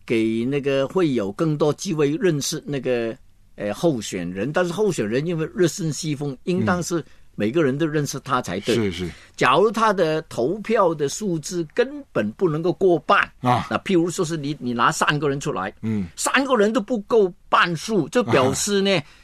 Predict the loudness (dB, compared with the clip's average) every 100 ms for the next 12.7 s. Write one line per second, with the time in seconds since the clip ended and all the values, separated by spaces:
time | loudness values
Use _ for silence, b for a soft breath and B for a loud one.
0 | b -6 -2 0 0 -2 2 2 2 -2
1 | -4 -4 -2 0 0 0 -2 -2 -4 -4
2 | -2 2 2 2 0 0 0 2 2 0
3 | 0 0 0 0 -6 -6 -4 -4 -6 b
4 | b 0 2 2 2 0 -2 -4 -4 -2
5 | -2 -4 -4 -4 -4 -8 -4 -2 0 0
6 | 0 2 4 4 2 0 -2 B B -2
7 | -2 2 4 6 4 2 b b b b
8 | b -18 2 6 6 4 0 2 2 2
9 | 0 -4 -18 0 4 6 4 0 -8 0
10 | 0 0 -2 0 2 2 2 4 4 4
11 | 4 6 4 4 4 4 2 2 2 2
12 | -2 -2 -2 0 0 0 -2